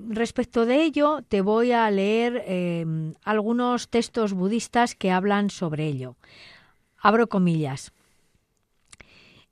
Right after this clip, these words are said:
Eh, dice, "Se le afeitará la cabeza y la barba. Se le impondrán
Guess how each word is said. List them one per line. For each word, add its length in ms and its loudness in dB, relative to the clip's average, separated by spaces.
Eh, 400 6
dice, 320 2
"Se 160 4
le 100 8
afeitará 800 4
la 220 4
cabeza 680 0
y 120 0
la 140 4
barba. 520 2
Se 240 4
le 80 6
impondrán 760 4